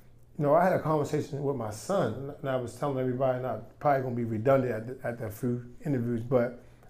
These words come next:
I was in court with a friend, and I went to go visit my son, who's six years old at school, and he was in timeout, and it was dark outside.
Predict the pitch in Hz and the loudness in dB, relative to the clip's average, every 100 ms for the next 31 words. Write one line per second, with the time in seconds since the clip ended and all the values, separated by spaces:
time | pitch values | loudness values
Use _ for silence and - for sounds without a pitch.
0 | - - 127 131 123 113 147 - 135 - | -8 0 2 2 -2 -2 -2 -2 -6 -4
1 | 175 160 143 139 131 131 135 123 123 123 | 0 0 0 -2 -4 -2 -2 -2 -2 -2
2 | 117 110 151 170 127 123 - 131 - 120 | -4 -4 -2 0 0 -4 -6 -8 -4 -2
3 | 127 117 104 - 190 180 - 113 131 127 | 0 -2 -4 2 4 4 0 -4 -4 -4
4 | 120 - - - - - - - - - | -6 -8 -18 -20 -20 -20 -20 -18 -18 -12
5 | 120 113 139 139 147 131 117 104 123 170 | -8 -2 0 2 2 0 -2 -2 4 6
6 | 190 123 104 110 98 95 | 6 0 -4 -4 -6 -6